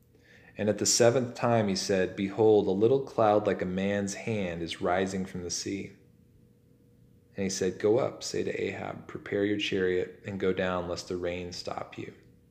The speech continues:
And in a little while the heavens grew black with the clouds and wind, and there was a great rain. And Ahab rode and went to Jezreel.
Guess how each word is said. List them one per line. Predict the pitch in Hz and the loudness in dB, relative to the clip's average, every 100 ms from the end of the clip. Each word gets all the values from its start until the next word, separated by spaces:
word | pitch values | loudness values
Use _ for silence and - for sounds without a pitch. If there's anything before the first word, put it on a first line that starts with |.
| _ _ - - - - | _ _ -20 -20 -20 -6
And | 104 | -2
in | 104 | 0
a | 101 | 4
little | 120 147 107 | 8 8 8
while | 95 92 92 | 6 4 2
the | |
heavens | 92 - 117 123 120 | 2 2 2 2 0
grew | 107 101 | -2 -2
black | 98 95 95 95 - | 0 2 2 -2 -8
with | 87 | -8
the | 92 | -8
clouds | - 92 90 92 92 | -6 -2 0 -2 -4
and | 92 90 | -8 -8
wind, | 90 92 90 | -6 -4 -4
and | 85 | -4
there | |
was | 90 90 | -4 -6
a | 90 | -8
great | - 92 90 92 | -4 -2 -4 -4
rain. | 95 90 87 82 85 - _ - - - - _ | -6 -6 -8 -12 -14 -20 _ -20 -20 -20 -20 _
And | 98 | 0
Ahab | 101 110 101 | 2 4 2
rode | 95 98 104 104 | 2 6 6 6
and | 98 | 4
went | 92 | 0
to | 92 | -4
Jezreel. | 90 92 92 95 92 90 85 | -2 0 0 0 -2 -2 -2